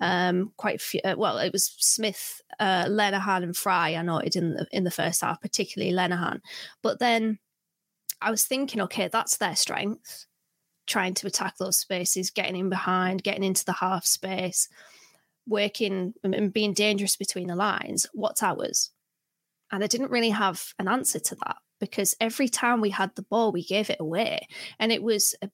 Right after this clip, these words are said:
big theme of that first half, is just really poor pass decisions, most notably from Steffen playing it out from the back, which I'm fine with. But yeah, that it, it was not on for him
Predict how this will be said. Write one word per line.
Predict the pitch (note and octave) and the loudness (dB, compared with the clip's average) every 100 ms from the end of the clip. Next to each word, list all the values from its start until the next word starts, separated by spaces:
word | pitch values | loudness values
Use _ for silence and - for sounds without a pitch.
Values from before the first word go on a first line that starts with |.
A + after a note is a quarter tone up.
| _ | _
big | A#3+ A#3+ | 0 0
theme | - - A3+ A3 F#3 | -4 0 2 4 2
of | F3 - | 0 0
that | F3 - _ - | -2 -4 _ -6
first | F#3+ F3+ F3+ | -2 0 2
half, | G3 F#3 E3 - | 2 2 0 -4
is | F3 - | -4 -2
just | F#3 - | -2 -2
really | F#3 F#3+ G3 G3+ - | 0 2 4 2 -2
poor | - - F#3 F3+ | -6 -2 2 0
pass | E3+ - F3+ - | -2 -2 0 0
decisions, | - F#3+ F#3+ G3 A3 C4 C#4 - - - - - _ - | 0 0 2 2 2 2 0 -2 -8 -18 -18 -20 _ -2
most | G3 F#3 G#3+ | 0 2 2
notably | G3 - F#3+ | 0 2 0
from | F3+ F#3+ | 0 0
Steffen | F#3+ - F#3+ - G3 F#3+ F#3 F#3 | 0 0 0 -2 0 2 4 2
playing | - F#3+ F#3 | 2 2 2
it | - | 2
out | F#3 - | 0 0
from | - F#3 | -2 0
the | F#3 | 0
back, | F#3+ F3 - - | 2 0 0 -4
which | - - | -4 -2
I'm | G3+ F#3 | -2 -2
fine | - G3 F#3+ | 0 2 2
with. | F3+ F#3 - | 0 -2 -2
But | F#3 | 0
yeah, | F#3 F3+ | 2 2
that | F3 F#3+ - | 2 0 0
it, | - - | -2 0
it | G#3+ G3 | -2 0
was | G3 | 2
not | G#3 F#3+ | 2 2
on | F#3 F3+ F3 | 2 0 -2
for | F#3+ | -2
him | F#3 F3+ F3 | -2 0 0